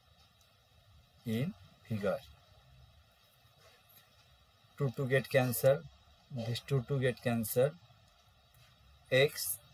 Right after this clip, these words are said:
equal to y. But this x is measure of angle F A B आणि y म्हणजे measure of angle C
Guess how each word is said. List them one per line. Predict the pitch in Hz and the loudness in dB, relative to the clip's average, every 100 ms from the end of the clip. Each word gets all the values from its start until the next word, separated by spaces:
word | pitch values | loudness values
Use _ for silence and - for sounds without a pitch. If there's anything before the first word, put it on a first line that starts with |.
| - | -8
equal | 113 - 113 110 - | -8 -2 2 2 0
to | 139 | -2
y. | 127 101 - - - _ _ _ _ - | 2 0 -2 -18 -20 _ _ _ _ 0
But | 139 123 | 0 2
this | 143 - | -2 2
x | 165 156 - | 2 2 0
is | 170 185 - - - - 117 | 0 0 -4 -14 -20 -10 -2
measure | 117 123 117 123 135 | 0 0 2 6 10
of | 139 156 - 127 | 8 8 0 -2
angle | 117 117 120 127 135 143 - - _ - - - - _ - - - _ 113 113 | 0 2 4 6 6 2 -6 -20 _ -20 -20 -20 -20 _ -20 -20 -20 _ -6 2
F | 120 135 139 - - - - - _ - | 6 6 4 -6 -20 -20 -20 -20 _ -6
A | 113 120 - - - - - 110 110 | -2 -2 -4 -10 -20 -20 -10 -8 -2
B | 135 147 104 - - - - _ _ - - 107 | 0 0 -2 -8 -20 -20 -20 _ _ -20 -16 -6
आणि | 110 | 4
y | 117 139 | 6 6
म्हणजे | 127 123 147 | 4 0 0
measure | 143 127 117 120 143 | 0 -2 2 4 4
of | 127 | 2
angle | 127 120 120 120 120 123 - _ - - | 0 0 2 4 2 -4 -16 _ -20 -8
C | 135 | -4